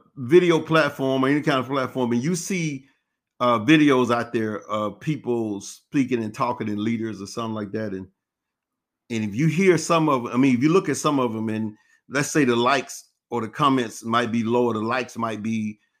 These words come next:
five thousand compared to another one that might be five hundred thousand to, listen to that one for five thousand. See,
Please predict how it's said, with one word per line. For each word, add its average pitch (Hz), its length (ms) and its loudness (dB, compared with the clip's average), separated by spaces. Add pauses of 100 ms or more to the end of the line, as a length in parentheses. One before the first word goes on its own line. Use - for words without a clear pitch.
(160)
five 120 360 0
thousand 113 480 0
compared 107 580 -6
to 104 520 -8 (140)
another 107 340 -2
one 101 340 -6 (100)
that 104 80 -10
might 104 260 -6
be 104 460 -8
five 107 400 -4
hundred 110 280 -4
thousand 90 360 -10
to, 92 180 -10 (500)
listen 160 280 -4
to - 100 -10
that 101 200 -12
one 82 120 -20 (180)
for - 140 -20
five 95 320 -10
thousand. 90 140 -18
See, - 220 -12